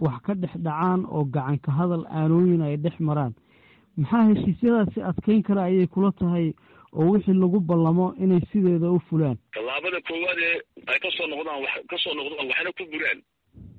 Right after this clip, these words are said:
Speaker 2: Waxaa kow ka ah sida wax looga ballamay ama wax loo kala qaatay ama la isugu xukumay ergooyinka dhexda ay wax u xukumaan. Waa in sida loo fulin kiisaska oo aan bixin,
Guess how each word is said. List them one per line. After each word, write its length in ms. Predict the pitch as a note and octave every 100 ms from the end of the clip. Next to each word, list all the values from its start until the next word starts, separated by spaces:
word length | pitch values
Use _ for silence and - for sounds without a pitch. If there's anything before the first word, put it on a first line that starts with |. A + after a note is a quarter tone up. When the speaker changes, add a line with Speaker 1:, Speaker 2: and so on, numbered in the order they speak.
| - - - _
Speaker 2:
Waxaa 320 | E4+ - C#4+
kow 200 | - F#4
ka 140 | - F3
ah 160 | C#3 A#2
sida 220 | - F3+
wax 140 | D#3+
looga 300 | D3+ D#3 E3 D#3+
ballamay 360 | D3+ C#3 C#3+
ama 120 | C#3
wax 120 | C#3+ D3
loo 180 | D#3 F#3
kala 180 | D#3+
qaatay 300 | B2+ C3 C#3+ C3
ama 160 | C#3
la 80 | D3
isugu 260 | D3 E3 F#3
xukumay 320 | E3+ D#3 D#3
ergooyinka 420 | D3+ C#3 E3+ D#3 D#3+
dhexda 200 | E3+ D3+
ay 80 | C#3+
wax 100 | E3+
u 80 | E3
xukumaan. 380 | - D#3 C#3+ - -
Waa 180 | D3 D3+
in 80 |
sida 220 | D3 - F3
loo 220 | F3 F3
fulin 340 | - - B3+ - _ _ _ _ _
kiisaska 500 | - C3+ F#3+ - E3+
oo 160 | D3+ E3
aan 220 | D#3+ C#3
bixin, 340 | B2 C3+ C3+